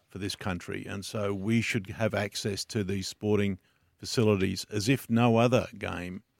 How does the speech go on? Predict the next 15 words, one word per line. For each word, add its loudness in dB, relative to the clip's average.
did -6
the -8
same -4
thing. -4
Um, 0
uh, -8
you -6
know, -4
and, -8
and -8
obviously, -4
obviously 0
Australian 0
Rules 0
players -10